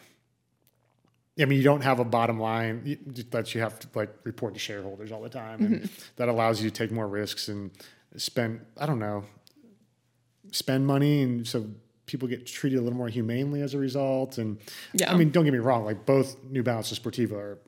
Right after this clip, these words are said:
Speaker 1: all about selling shoes too,
Speaker 2: <laughs>
Speaker 1: but, uh, not in the way that maybe some other brands are.
Speaker 2: Mm-hmm.
Speaker 1: Um, no, but I w-, Sportiva was actually my first ever sponsor.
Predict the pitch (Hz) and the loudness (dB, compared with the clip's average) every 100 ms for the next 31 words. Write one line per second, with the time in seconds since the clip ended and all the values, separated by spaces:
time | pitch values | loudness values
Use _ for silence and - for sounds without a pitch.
0 | 117 117 104 101 98 - - - 117 95 | -12 -10 -8 -8 -10 -16 -12 -8 -6 -6
1 | - 110 98 254 170 107 262 254 269 120 | -4 -4 -2 2 2 2 -2 4 6 6
2 | - - - - - 359 330 131 117 110 | 0 -16 -20 -20 -12 -6 0 2 2 0
3 | 107 - _ _ _ _ _ _ - 156 | -6 -18 _ _ _ _ _ _ -2 8
4 | 160 156 147 143 135 135 127 135 127 117 | 10 10 8 6 6 6 4 2 2 2
5 | 123 113 101 104 101 104 107 107 - - | 0 -2 -4 -6 -10 -12 -12 -12 -12 -16
6 | - 226 202 185 143 139 131 117 - - | 0 2 2 0 4 4 4 0 -6 -20
7 | - - - - 156 220 185 160 147 208 | -20 -20 -20 4 10 12 12 12 12 12
8 | 220 - - - 165 226 254 196 170 156 | 10 8 2 4 8 10 10 10 8 6
9 | 143 120 143 120 127 110 - 117 117 117 | 2 2 2 2 0 -2 -4 -2 -2 -4
10 | 113 | -10